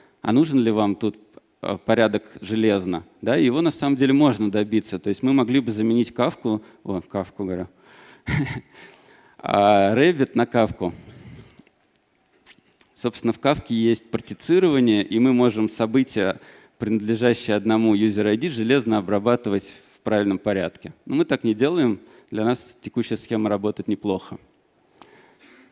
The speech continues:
Выводы. Идемпотентность — наше всё. Собственно, старайтесь делать как можно больше операций идемпотентными, да, в условиях микросервисов, несовершенной сети,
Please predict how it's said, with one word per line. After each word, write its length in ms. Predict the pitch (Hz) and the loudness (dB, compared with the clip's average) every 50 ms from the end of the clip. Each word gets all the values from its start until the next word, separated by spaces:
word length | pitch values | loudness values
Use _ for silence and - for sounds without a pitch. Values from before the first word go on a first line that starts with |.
| _ | _
Выводы. 580 | - - 127 170 196 196 170 120 95 98 71 - - - - - - - - - - - _ _ _ _ _ _ _ _ _ _ _ _ | -8 -2 0 0 2 2 2 0 0 -4 -8 -8 -12 -20 -20 -20 -20 -20 -20 -20 -20 -20 _ _ _ _ _ _ _ _ _ _ _ _
Идемпотентность — 800 | - 113 101 135 131 - 131 123 120 - 180 190 175 147 - - | -10 -4 -2 -2 -2 0 -2 -4 -2 -2 -2 -2 -2 -2 -2 -2
наше 260 | 139 135 139 - - 110 | -4 -4 -4 -4 -6 -8
всё. 400 | - - - 113 101 92 85 - - _ _ _ _ _ _ _ | -8 -6 -4 -4 -4 -4 -4 -8 -16 _ _ _ _ _ _ _
Собственно, 480 | _ - - 135 135 - - - 127 123 | _ -6 -6 -6 -6 -6 -6 -4 -2 -2
старайтесь 720 | 117 - - 123 123 135 156 165 165 - 123 110 - - - | -2 -4 -4 -2 0 0 0 0 -2 -2 -6 -6 -6 -12 -16
делать 540 | - 101 104 120 131 135 123 - - - - - - - _ | -14 -4 -2 -2 0 0 -2 -4 -6 -14 -20 -20 -20 -20 _
как 180 | - 113 - - | -12 -12 -4 0
можно 300 | 127 143 127 120 123 104 | 0 0 2 0 -2 0
больше 320 | 101 127 127 123 - - | 0 0 0 0 -2 -6
операций 540 | 107 98 - 110 104 113 117 107 - - 98 | -6 -4 -4 -2 0 0 0 0 -2 -6 -6
идемпотентными, 840 | 107 95 - - 110 - - 123 143 - - - 117 104 95 87 - - - - - _ _ | -6 -6 -4 -6 -6 -4 -2 -2 -2 -2 -2 -2 -2 -2 -2 -4 -6 -12 -20 -20 -20 _ _
да, 160 | 117 117 123 | 0 0 2
в 60 | 113 | 2
условиях 480 | 113 113 - - 131 135 131 123 - - | 0 -2 0 0 2 2 2 0 0 -2
микросервисов, 880 | 117 110 - 110 101 - - 127 131 143 143 135 - - 110 104 - | -2 -2 -2 -4 -6 -4 -2 -2 0 0 0 -2 -2 -4 -8 -6 -4
несовершенной 640 | 107 101 - - 113 110 113 - - 131 120 120 110 | -6 -6 -6 -4 -4 -4 -4 -2 -2 0 2 2 0
сети, 500 | 101 - - 101 - - - 120 127 147 | 0 -2 -8 -10 -8 -4 -2 -2 -2 -2